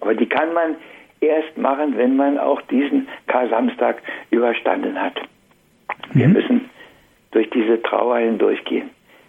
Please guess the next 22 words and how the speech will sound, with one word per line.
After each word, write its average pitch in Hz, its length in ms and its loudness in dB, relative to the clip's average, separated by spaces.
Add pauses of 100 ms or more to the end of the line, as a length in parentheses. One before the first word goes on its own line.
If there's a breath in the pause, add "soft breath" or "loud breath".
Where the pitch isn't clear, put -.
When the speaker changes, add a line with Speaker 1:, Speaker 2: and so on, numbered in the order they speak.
(260 soft breath)
Speaker 1:
Wir 113 120 4
dürfen 127 400 0
unseren 120 420 0
Tränen 139 400 0
freien 120 320 -2
Lauf 143 320 0
lassen, 135 380 -2
aber 113 320 0 (1400 loud breath)
wir 143 140 4
sollten 156 420 0
uns 139 220 2 (340)
und 123 120 2
wir 117 120 2
dürfen 139 460 0
uns 147 260 0
eigentlich 113 460 0
nicht 113 240 -2
vergraben. 110 640 0
Wir 104 100 2
dürfen 123 400 0
an 110 200 0
dieses 120 300 2